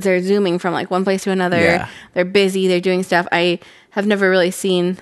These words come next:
Speaker 1: that before, and I always assumed, like, when they were on break that they, like, went somewhere else.
Speaker 2: Mm.
Speaker 1: Um,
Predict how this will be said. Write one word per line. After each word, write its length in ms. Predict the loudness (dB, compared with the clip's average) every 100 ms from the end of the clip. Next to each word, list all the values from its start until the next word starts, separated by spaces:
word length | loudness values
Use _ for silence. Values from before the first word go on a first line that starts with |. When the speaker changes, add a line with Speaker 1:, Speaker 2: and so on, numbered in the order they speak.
| -6
Speaker 1:
that 120 | -4
before, 240 | -2 0
and 120 | 0 2
I 60 |
always 200 | 2 0
assumed, 320 | -2 -2 -2
like, 160 | -2 -4
when 100 | -2
they 80 | -2
were 100 | -2
on 120 | -4
break 260 | -2 -4 -4
that 120 | -6
they, 120 | -6
like, 280 | -6 -8 -12 -20 _
went 280 | -2 -2 -2
somewhere 300 | -2 -2 -2
else. 380 | -2 0 0 0
Speaker 2:
Mm. 500 | -2 -2 -4 -8 -12 -16 _
Speaker 1:
Um, 580 | 0 2 2 -2 -6 -14